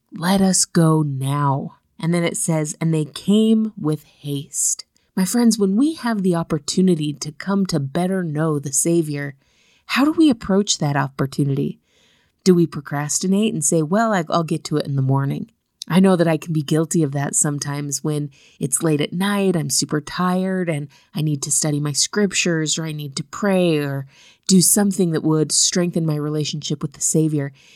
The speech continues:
and it's late. Sometimes it's easy to say, "Oh, well, I'll take care of that in the morning.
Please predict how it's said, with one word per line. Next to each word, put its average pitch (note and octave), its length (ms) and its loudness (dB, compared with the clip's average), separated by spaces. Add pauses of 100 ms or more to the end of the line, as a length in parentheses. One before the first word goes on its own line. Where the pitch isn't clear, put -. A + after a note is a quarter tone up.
(120)
and D3+ 120 -2
it's C#3 260 0
late. D#3+ 600 2 (240)
Sometimes F3+ 640 2
it's C#3 180 -4
easy F#3 320 2
to C#3+ 80 0
say, D3+ 300 -2
"Oh, G3 400 -6
well, D#3 220 0
I'll D3+ 120 -2
take - 240 -8
care D3 180 -6
of D3 60 -6
that - 180 -6
in - 60 -12
the - 60 -10
morning. D2+ 500 -8